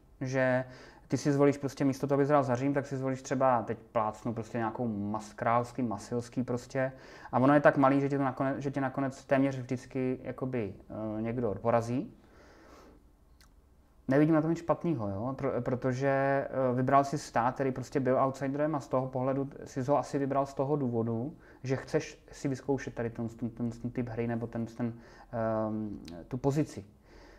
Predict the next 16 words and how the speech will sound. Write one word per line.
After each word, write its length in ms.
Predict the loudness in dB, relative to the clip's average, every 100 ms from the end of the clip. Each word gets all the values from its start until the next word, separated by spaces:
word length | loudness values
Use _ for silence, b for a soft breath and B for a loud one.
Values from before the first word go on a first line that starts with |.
| B
Takže 280 | 2 4 4 -2 -10 -2
to 80 | 4
nevím 260 | 6 6 4
jako 260 | 4 4
výhod-, 280 | 2 4 4
nevýhodu, 480 | 2 2 2 4 8
ale 180 | 8 8
může 360 | 6 4 4
se 120 | 2
to 100 | 0
stát, 200 | 2 2
že 80 | 2
toto 200 | 0 4
je 60 | 4
ten 160 | 4
důvod. 340 | 2 0 -2